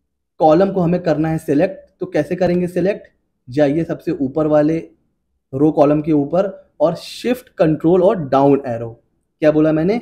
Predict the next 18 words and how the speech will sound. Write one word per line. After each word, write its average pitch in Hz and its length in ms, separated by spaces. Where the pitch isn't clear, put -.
शिफ्ट - 580
कंट्रोल 151 640
डाउन 135 400
एरो, 175 440
ये 156 60
पूरा 156 280
सिलेक्ट 160 360
हो 175 100
गया। 202 220
अब 165 120
अन-, 165 200
अपने 165 180
को 170 100
क्या 170 140
प्रेस 175 260
करना 165 280
है? 208 260
Alt 156 500